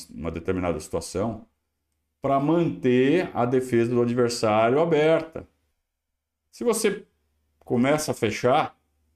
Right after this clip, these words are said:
pra ir atrás da bola, pra ficar mais próximo da bola, você permite que a defesa adversária se compacte.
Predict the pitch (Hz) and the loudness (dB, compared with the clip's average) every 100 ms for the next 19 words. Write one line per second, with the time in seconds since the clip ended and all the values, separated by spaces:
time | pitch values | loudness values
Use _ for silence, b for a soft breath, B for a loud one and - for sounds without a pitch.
0 | _ _ - 104 101 120 127 101 107 107 | _ _ -4 2 4 4 4 2 2 2
1 | 101 90 98 151 107 - 87 110 123 120 | 2 2 4 4 2 0 -2 0 0 0
2 | 113 120 117 101 92 98 156 175 123 175 | 0 0 0 -2 0 2 0 0 -2 -4
3 | 175 226 214 190 170 180 208 214 220 208 | -2 2 2 2 0 2 0 -2 -8 -6
4 | - 175 175 165 131 123 127 - _ - | -4 0 0 0 0 0 -4 -10 _ -2
5 | 120 139 170 170 151 165 190 - 196 302 | -2 0 0 0 0 0 -2 -4 -4 -2
6 | 277 214 208 - - | 0 0 0 -6 -16